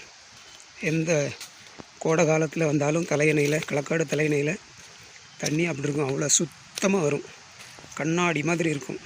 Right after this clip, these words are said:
அவ்வளோ டேஸ்டா இருக்கும் தண்ணி குடிச்சா.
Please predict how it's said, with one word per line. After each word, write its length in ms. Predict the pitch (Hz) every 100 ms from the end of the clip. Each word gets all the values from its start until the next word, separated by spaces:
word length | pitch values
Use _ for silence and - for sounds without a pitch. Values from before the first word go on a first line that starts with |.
| - - - - - - - - - - -
அவ்வளோ 240 | 339 190 175 170
டேஸ்டா 380 | 185 196 - 185
இருக்கும் 240 | 151 160 - 151
தண்ணி 200 | 156 165
குடிச்சா. 280 | 151 135 143